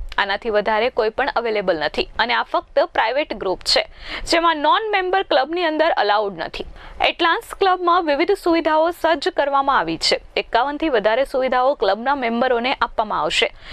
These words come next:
જેમાં નાના બાળકોથી લઈ વયોવૃદ્ધ લોકોની તમામ સુવિધાઓ અહીં મૂકવામાં આવી છે.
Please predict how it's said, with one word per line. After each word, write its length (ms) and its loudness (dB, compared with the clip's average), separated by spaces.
જેમાં 260 2
નાના 260 0
બાળકોથી 640 0
લઈ 240 2
વયોવૃદ્ધ 760 0
લોકોની 520 0
તમામ 380 0
સુવિધાઓ 500 0
અહીં 280 -2
મૂકવામાં 460 0
આવી 180 -4
છે. 200 0